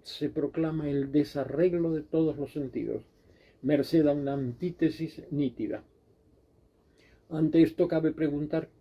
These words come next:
¿qué significa desarreglo de los sentidos? Problema que supone establecido el concepto desarreglo, lo cual implica poder determinar qué sean los sentidos.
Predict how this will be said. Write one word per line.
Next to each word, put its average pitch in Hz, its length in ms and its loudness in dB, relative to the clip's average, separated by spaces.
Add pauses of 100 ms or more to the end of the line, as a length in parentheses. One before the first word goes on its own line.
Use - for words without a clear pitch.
¿qué 202 200 2
significa 156 880 -4
desarreglo 117 960 -4
de 127 80 2
los 143 200 0
sentidos? 117 680 -4 (520)
Problema 190 460 10
que 160 120 -4
supone 170 380 0
establecido 156 580 0
el 151 80 -2
concepto 143 560 0
desarreglo, 135 760 0 (480)
lo 156 220 6
cual 175 360 6
implica 175 640 2
poder 156 320 2
determinar 151 880 0 (180)
qué 214 300 6
sean 139 540 0
los 147 160 -2
sentidos. 135 540 -6